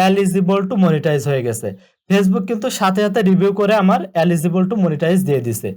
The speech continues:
তো এইভাবে কিন্তু খুব ইজিভাবে আপনি আপনার রেস্ট্রিক্ট মনিটাইজেশনটি এলিজিবল মনিটাইজেশন করে নিতে পারবেন অনায়াসেই। তো দেখতে পাচ্ছেন আমি কিন্তু লাইভ প্রুফ দেখাই দিলাম। আপনারা অনেকেই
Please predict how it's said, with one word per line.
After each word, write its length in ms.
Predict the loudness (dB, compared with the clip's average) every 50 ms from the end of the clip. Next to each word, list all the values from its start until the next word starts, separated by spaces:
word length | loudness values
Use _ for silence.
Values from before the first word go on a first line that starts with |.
| -12 _ _ _ _ _ _ -2
তো 60 | 0
এইভাবে 300 | 0 2 2 0 0 -2
কিন্তু 260 | -2 -2 -4 -4 -4
খুব 300 | -2 -2 -2 -4 -4 -8 _ -6
ইজিভাবে 760 | -4 -2 -2 0 0 0 0 0 0 2 2 0 0 -2 -4 -6
আপনি 320 | -4 -4 -4 0 2 2 2
আপনার 300 | 2 2 2 0 0 -2 -4 -10 _ _ _ _ _ -6 -2
রেস্ট্রিক্ট 380 | -2 -2 -2 -2 -4 -2 0 0
মনিটাইজেশনটি 880 | 0 0 0 -2 -2 -2 -2 -2 -2 -2 0 -2 -2 -2 -6 -8 -6 -2
এলিজিবল 460 | 0 0 0 0 0 -2 -2 0 0 2
মনিটাইজেশন 720 | 2 0 0 0 0 -2 0 0 -2 -2 -2 -4 -4 -2
করে 200 | 0 0 0 0
নিতে 220 | 0 -2 -4 -4
পারবেন 360 | -2 -2 -2 -2 -2 -4 -4 -6 -2
অনায়াসেই। 600 | -2 0 2 2 2 0 0 -2 -4 -6 -8 -8 -10 -16 _ _ _ _ _ _ _ _ _ _ _ _ _ _ _ _ _ _ _ -2
তো 120 | 0 2
দেখতে 260 | 2 2 0 0 0
পাচ্ছেন 280 | 0 0 0 0 0 0
আমি 180 | 2 2 2 2
কিন্তু 220 | 2 0 0 0
লাইভ 260 | 2 2 2 0 -2 -4 -4
প্রুফ 160 | -4 -4 -2
দেখাই 320 | 0 -2 0 0 0 0
দিলাম। 380 | 0 0 0 0 -2 -2 -6 -12 _ _ _ _
আপনারা 540 | -8 -6 -2 -2 0 2 2 0 -2 -4 _ _ _ -4
অনেকেই 500 | -2 0 0 0 0 -2 -2 -4 -6